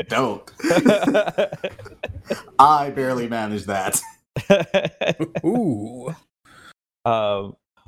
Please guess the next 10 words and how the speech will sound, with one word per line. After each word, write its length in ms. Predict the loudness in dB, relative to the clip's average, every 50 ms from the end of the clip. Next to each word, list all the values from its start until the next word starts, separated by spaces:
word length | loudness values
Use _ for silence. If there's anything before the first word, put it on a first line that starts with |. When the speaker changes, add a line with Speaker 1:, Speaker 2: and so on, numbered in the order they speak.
| -20 _
Speaker 2:
so, 540 | -6 2 4 6 6 6 4 2 0 -2 -4
so 480 | 0 2 4 4 4 4 2 0 -2 0 2
yeah, 200 | 4 4 4 2 -2 -4
we, 360 | -4 -2 0 0 0 0 0
we, 460 | 0 2 2 2 2 2 0 -2 -4 0 4 6
uh, 340 | 6 6 6 4 4 2 2
are 120 | 2 0 0
here. 440 | 2 2 2 4 4 4 4 2
We 100 | 2 2
got, 260 | 4 4 4 2 2